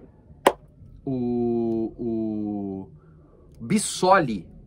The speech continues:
treinou entre os reservas e deve ficar no banco de reservas. O Bissoli é, é um dos artilheiros da Série A. É, na verdade, ele é o artilheiro do Avaí. Tem quatorze gols marcados na Série A do Campeonato Brasileiro. Um jogador muito interessante.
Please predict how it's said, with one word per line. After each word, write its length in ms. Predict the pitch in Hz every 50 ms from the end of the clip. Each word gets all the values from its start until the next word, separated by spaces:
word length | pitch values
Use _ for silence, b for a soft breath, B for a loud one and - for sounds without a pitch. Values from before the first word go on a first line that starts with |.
| - - - -
treinou 400 | - - 147 147 147 160 170 160
entre 220 | 165 170 156 165 175
os 100 | 147 -
reservas 920 | - 190 190 175 147 - 151 156 175 170 131 - 82 - - - - - -
e 60 | -
deve 260 | 117 110 120 131 131
ficar 320 | - 160 143 - 147 135 147
no 80 | 151
banco 320 | 139 120 123 123 120 135 131
de 60 | 117
reservas. 580 | 117 156 151 - 101 85 78 - - - - B B B B B B B B -
O 80 | 139
Bissoli 840 | 135 120 104 208 233 - - - 143 127 156 196 190 127 92 - - - -
é, 320 | 110 104 110 120 135 - -
é 100 | 123 120
um 100 | 123 120
dos 180 | 123 139 131
artilheiros 840 | 175 175 170 - 311 - 220 170 208 240 208 - - - - - - - -
da 140 | - 101 101
Série 280 | - - 127 113 110
A. 220 | 104 113 147 175 B B B B B B B B B B
É, 340 | - 95 98 98 98 104 98
na 100 | 95 104
verdade, 340 | 98 110 113 110 123 120 135
ele 80 | 147 143
é 60 | 135
o 40 | 151
artilheiro 360 | 156 151 - 160 131 131 143
do 80 | 151 165
Avaí. 320 | 165 175 160 190 151 -
Tem 140 | 147 - 104
quatorze 720 | - - 123 - - - - 151 208 294 330 269 190 156 135
gols 260 | 110 110 120 151 151
marcados 600 | 156 165 151 - - 113 110 123 123 - - -
na 100 | 127 143
Série 260 | 147 - 135 120 113
A 60 | 117
do 80 | 120 131
Campeonato 460 | - 131 120 - 123 113 120 117 -
Brasileiro. 340 | 117 - 151 151 202 92 87
Um 20 |
jogador 260 | 92 110 131 127 143
muito 200 | 139 135 127 -
interessante. 560 | 151 147 180 196 240 - - 151 190 - -